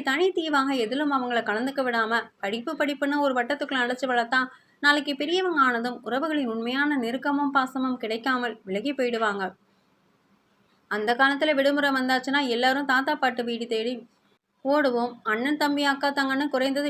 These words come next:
வீட்டிற்கு நாலு பேராவது இருப்போம். இப்ப அப்படி இல்ல, வீட்டிற்கு ஒன்று இல்லைன்னா ரெண்டு பேர் தான் இருக்காங்க. அவங்களையும் இப்படி படிப்பு படிப்புன்னு எதிலும் கலந்துக்க விடாம சின்ன கூட்டுக்குள்ள அடைச்சு வளர்க்குறோம். அது தப்புன்னு என் மனசுக்கு தோணுது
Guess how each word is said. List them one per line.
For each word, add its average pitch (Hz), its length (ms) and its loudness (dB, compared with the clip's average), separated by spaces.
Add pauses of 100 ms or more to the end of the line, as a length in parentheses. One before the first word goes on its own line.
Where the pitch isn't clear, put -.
வீட்டிற்கு 277 400 -4
நாலு 233 260 2
பேராவது 254 460 -2
இருப்போம். 226 320 -4 (380)
இப்ப 311 220 0 (120)
அப்படி 285 320 0
இல்ல, 285 120 -2 (220)
வீட்டிற்கு 247 440 -6 (120)
ஒன்று 254 240 0 (140)
இல்லைன்னா 277 300 0 (120)
ரெண்டு 277 200 0
பேர் 233 240 0
தான் 247 140 0
இருக்காங்க. 214 360 -2 (520)
அவங்களையும் 262 500 0
இப்படி 277 240 0
படிப்பு 269 380 0 (140)
படிப்புன்னு 254 400 -2 (100)
எதிலும் 254 260 -4
கலந்துக்க 254 380 -2
விடாம 233 320 -2 (360)
சின்ன 339 320 2
கூட்டுக்குள்ள 269 440 -2
அடைச்சு 240 320 -4
வளர்க்குறோம். 202 480 -4
அது 185 240 -4
தப்புன்னு 269 440 -4
என் 277 120 0
மனசுக்கு 269 380 -4
தோணுது 233 280 -4